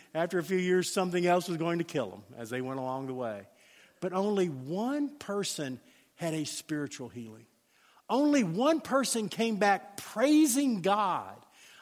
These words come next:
Only one person threw themselves at Jesus' feet. And Jesus said, "Man, this guy's a Samaritan.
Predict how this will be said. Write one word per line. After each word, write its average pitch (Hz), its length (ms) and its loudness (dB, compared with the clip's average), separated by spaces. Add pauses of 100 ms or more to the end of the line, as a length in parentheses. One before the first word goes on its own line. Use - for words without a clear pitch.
Only 285 260 4
one 226 360 2
person 208 400 2
threw 302 420 4
themselves 214 720 2
at 151 140 0
Jesus' 165 500 -2
feet. 170 460 -8 (600)
And 175 160 -10
Jesus 190 440 0
said, 185 200 0
"Man, 214 300 -2 (380)
this 320 180 2
guy's 185 320 0
a 196 60 -2
Samaritan. 220 680 -4